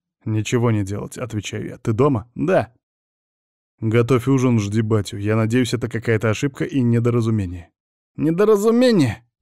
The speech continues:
переспрашивает Трыня, и в его голосе явно проскакивают нотки отчаяния. "А вдруг нет? Что тогда?" "Что тогда?"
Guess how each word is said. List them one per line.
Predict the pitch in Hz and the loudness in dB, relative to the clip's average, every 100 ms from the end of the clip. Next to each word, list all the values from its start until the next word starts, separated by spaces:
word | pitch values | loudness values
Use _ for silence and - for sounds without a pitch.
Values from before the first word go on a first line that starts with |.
| _ _ | _ _
переспрашивает | 110 107 - 113 - 113 117 | -8 -6 -2 -2 -2 0 0
Трыня, | 120 135 143 | 0 2 2
и | 143 _ 147 127 | 0 _ -2 0
в | |
его | 120 120 120 | 0 2 0
голосе | 113 110 147 165 - | 0 2 2 0 -2
явно | 170 131 131 147 | -2 0 0 -2
проскакивают | 139 123 - 127 131 127 123 | -4 -6 -6 -6 -4 -2 -2
нотки | 120 110 - | -2 -4 -4
отчаяния. | 107 98 110 92 95 107 _ _ _ _ _ _ _ _ _ _ | -6 -6 -10 -8 -10 -14 _ _ _ _ _ _ _ _ _ _
"А | 196 202 | 0 0
вдруг | 202 226 247 220 | 2 2 2 4
нет? | 254 190 117 - - _ _ | 4 4 0 -8 -20 _ _
Что | - - 247 240 | -20 -2 2 4
тогда?" | 262 254 262 262 147 - _ _ _ _ _ _ _ | 2 2 4 4 4 -2 _ _ _ _ _ _ _
"Что | - - 113 | -18 -6 -4
тогда?" | 107 104 95 101 143 | -2 -6 -6 -8 -10